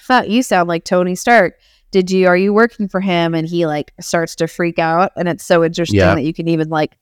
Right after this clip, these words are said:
Speaker 1: see that, that yes, Ultron is, like, his own thing, but he comes from the brain of Tony Stark. So some of the stuff he says is Tony's, which is, is very interesting. But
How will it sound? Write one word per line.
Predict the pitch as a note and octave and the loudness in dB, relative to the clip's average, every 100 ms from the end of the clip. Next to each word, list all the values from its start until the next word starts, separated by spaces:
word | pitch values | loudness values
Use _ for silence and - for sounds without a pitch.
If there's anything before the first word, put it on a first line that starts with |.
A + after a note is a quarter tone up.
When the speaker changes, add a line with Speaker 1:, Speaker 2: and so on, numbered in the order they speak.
| _ | _
Speaker 1:
see | - F#3+ F3+ | -6 0 0
that, | E3+ D#3+ E3+ - | 2 0 0 -4
that | F3+ D#3+ - _ - | -2 -2 -2 _ -8
yes, | E3+ E3+ E3 - - | 2 2 2 -2 -2
Ultron | D#3+ D3+ D#3+ D#3 D3+ | -2 -2 -2 0 0
is, | D#3 - - | -2 -6 -6
like, | D#3 D3 | -6 -2
his | D#3+ - | -4 -4
own | D3+ D#3+ - | -4 -4 -2
thing, | F#3+ A3 B3 B3 - | 2 4 4 2 -2
but | D#3+ | -2
he | E3 D3+ D3+ - _ | -2 -2 -4 -6 _
comes | - F#3+ E3+ E3 | -2 0 0 -4
from | E3 D#3 | -6 -4
the | D3+ | -4
brain | D3+ D3 D3+ | -2 0 -2
of | D#3+ | -4
Tony | - D3+ E3+ | -4 -6 -6
Stark. | - E3 E3 - | -4 -4 -4 -6
So | F3+ | -6
some | E3+ | -6
of | C3+ | -6
the | F3+ | -6
stuff | - E3 | -4 -4
he | - F3 | -2 -2
says | - D#3+ B2+ F3+ - - | -2 -2 -2 -6 -10 -8
is | E3 D#3 - - - _ | -6 -6 -8 -20 -20 _
Tony's, | - D#3+ - C3+ E3+ | -6 -4 -2 -4 -4
which | G#2+ - | -4 -4
is, | E3+ F3 - - | -6 -6 -12 -4
is | E3+ E3 | -2 -2
very | D3+ F#2+ | -4 -4
interesting. | F#3+ E3+ F3 - E3 E3 E3+ | -4 -4 -6 -4 -4 -4 -2
But | E3+ D#3+ | -2 -2